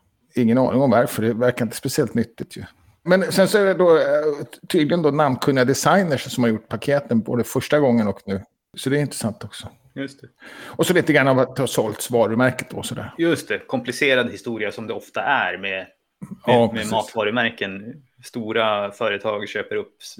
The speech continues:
Speaker 2: mindre företag och så vidare.
Speaker 1: Ja, precis. Och säljs och delas upp och man köper varumärkespaket liksom av varandra. Skulle må bra av lite bättre källbeläggning då.
Speaker 2: Mm. Är det bara från flora punkt nu just nu?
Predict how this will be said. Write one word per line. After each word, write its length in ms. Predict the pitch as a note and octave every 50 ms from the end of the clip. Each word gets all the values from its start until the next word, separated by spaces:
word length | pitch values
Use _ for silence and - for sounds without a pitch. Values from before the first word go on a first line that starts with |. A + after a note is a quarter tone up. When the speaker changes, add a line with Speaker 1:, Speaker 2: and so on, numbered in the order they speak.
| - -
Speaker 2:
mindre 320 | A#2+ A#2 G#2+ G#2+ G#2+ G2+
företag 460 | - - G#2 G2 G2 - G#2 F#2+ F2+
och 100 | F#2+ F#2+
så 180 | - A2 G2+ F#2+
vidare. 340 | G2+ G2+ G2+ G2 F2+ F#2+ F#2 -
Speaker 1:
Ja, 260 | A#2 A2+ G#2 E2+ - - - - _ -
precis. 380 | G#2 F#2+ - - - - - _ _ _ _ _
Och 100 | B2+ A#2+
säljs 320 | - D3 B2+ B2+ A#2+ -
och 60 | C3+ A2+
delas 340 | B2 A#2+ A2+ A2 G2+ -
upp 300 | A#2+ G#2+ - _ _ _
och 160 | - A2+ - - - _ _ _ _ _ _ _ _ _
man 100 | - A#2+
köper 300 | A2 - C3 A#2 A#2+ B2+
varumärkespaket 1300 | A#2 A#2 A#2 A2 G#2+ G#2+ G#2+ G#2+ G2+ G2+ - - A2 - - - _ B2 - - - B2 G2+ - - -
liksom 260 | - - - - A2 - - _
av 160 | - G#2 G2
varandra. 320 | F#2+ F2 E2+ F2 - F#2 - _ _ _ _ _ _ _ _ _ _ _ -
Skulle 320 | - - - - D3 D3 A2+ C#3+ - _ _
må 140 | D3 D3 C3+
bra 200 | A#2 B2+ C3+ D3
av 80 | E3 E3
lite 200 | D#3 D3 - C3+
bättre 360 | B2 C#3+ C#3 C3+ - - C#3
källbeläggning 840 | C3+ - - C#3+ C3+ A#2+ G2+ A2 A#2 B2 C3 C#3 D3+ - E3+ D#3 C3+
då. 220 | G#2+ G#2 A2+ C3 C3 - - - _ _ _ _ _ _ -
Speaker 2:
Mm. 240 | D3+ C#3+ C3+ C3+ C#3+ C#3+ _ _ _ _ _ _ _
Är 100 | - C#3+
det 60 | D3
bara 380 | C#3+ D3 F#3 C#3 C#3 E3+ A3 G3+
från 340 | - F3 D#3 D3+ C#3 B2 A#2
flora 320 | - D3+ C3 B2 A#2 A2 A#2
punkt 140 | B2+ A#2 A#2
nu 120 | - C3+ B2
just 220 | A2 G#2 G2 -
nu? 160 | - F#2 E2+